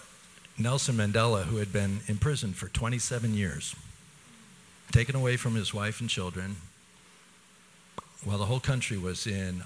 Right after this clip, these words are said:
upheaval, and he was out on Robben Island, something akin to Alcatraz. And so when he was released finally in nineteen ninety-one,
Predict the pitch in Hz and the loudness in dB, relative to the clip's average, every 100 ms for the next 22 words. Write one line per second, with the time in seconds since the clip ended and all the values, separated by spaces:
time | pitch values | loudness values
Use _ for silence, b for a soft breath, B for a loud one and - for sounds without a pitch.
0 | - 101 - 123 113 87 85 87 101 - | -6 0 2 2 0 -4 -6 -10 -14 -18
1 | - - 95 117 104 117 107 98 90 101 | -20 -8 -2 0 0 0 0 -2 -2 -2
2 | 107 98 98 98 87 90 - 104 104 95 | -2 0 0 -2 -2 -4 -4 -4 -2 -2
3 | 87 - 104 95 85 92 95 - - 80 | -2 -2 -2 -2 -4 -4 -6 -8 -8 -8
4 | 87 92 - _ b b b b _ _ | -8 -10 -14 _ b b b b _ _
5 | _ _ _ - _ _ _ _ _ _ | _ _ _ -20 _ _ _ _ _ _
6 | _ _ B B B B - 117 139 131 | _ _ B B B B -4 0 2 4
7 | 123 135 156 147 123 - - - 107 110 | 2 2 2 0 -2 -4 -6 -6 -6 -4
8 | 113 180 165 - 117 104 92 95 101 90 | -2 0 0 -2 -2 0 0 -2 -2 -4
9 | - - - - 107 104 110 - 110 101 | -10 -14 -18 -4 -2 0 0 0 0 2
10 | 101 95 95 120 95 101 | 0 0 4 4 4 0